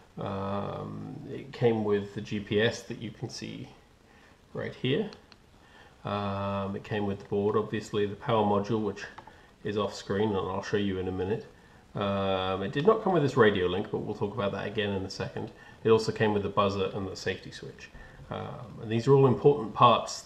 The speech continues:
that, uh, need to come with the Pixhawk in order for it, for you to really get the value out of the product. Um, so, what is the Pixhawk? Well, the Pixhawk is basically a, um, quadcopter or plane flight control board,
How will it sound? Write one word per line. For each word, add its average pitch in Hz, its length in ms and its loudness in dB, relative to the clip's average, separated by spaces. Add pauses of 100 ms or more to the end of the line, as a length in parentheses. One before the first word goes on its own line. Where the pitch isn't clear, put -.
that, 104 400 -6
uh, 107 300 -6 (200)
need 131 280 6
to - 80 -2
come 113 240 6
with 101 140 2
the - 80 -4
Pixhawk - 460 -8
in 104 60 4
order 104 200 4
for - 180 -6
it, - 180 -12
for - 140 -10
you 101 140 -2
to 98 100 -6
really 101 260 0
get - 220 -2
the 101 80 -8
value 101 440 2
out 90 140 0
of - 120 -6
the - 80 -16
product. - 420 -4 (720)
Um, 190 520 -2
so, 170 520 2 (1300)
what 214 340 10
is 170 120 8
the 123 100 0
Pixhawk? 104 420 -2
Well, 156 440 6 (200)
the 240 80 -10
Pixhawk 214 480 8
is 135 80 4
basically 127 840 4
a, 101 500 4
um, 95 600 -4
quadcopter - 760 4
or - 120 2
plane 107 460 4
flight 117 300 4
control 95 400 -2
board, 87 380 -4